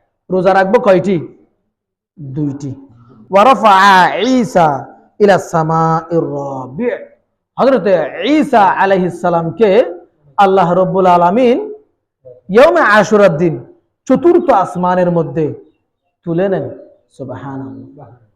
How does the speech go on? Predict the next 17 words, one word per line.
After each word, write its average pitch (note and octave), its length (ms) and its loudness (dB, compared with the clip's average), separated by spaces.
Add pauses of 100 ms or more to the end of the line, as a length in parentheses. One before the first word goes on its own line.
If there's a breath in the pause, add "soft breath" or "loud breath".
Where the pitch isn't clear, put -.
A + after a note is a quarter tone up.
(160)
ওয়া D#3+ 160 0
আকরামান E3+ 540 0
নাবিয়্যানা D3+ 920 -2 (400)
বিগুফরানি E3 880 0
যুনুবি G3 540 0
উম্মতিহি, D3 920 -8 (340)
আল্লাহ E3+ 320 -2
রব্বুল E3 300 0
আলামিন D#3 600 -4 (260)
আমাদের C4+ 400 2
নবীকে G3+ 340 2
সম্মানিত F#3+ 480 -2
করেছেন F3+ 420 0 (560)
তার E3 200 0
গুনাহগার F#3 440 2 (120)
উম্মতদের E3+ 640 0
গুনাহ G3+ 340 0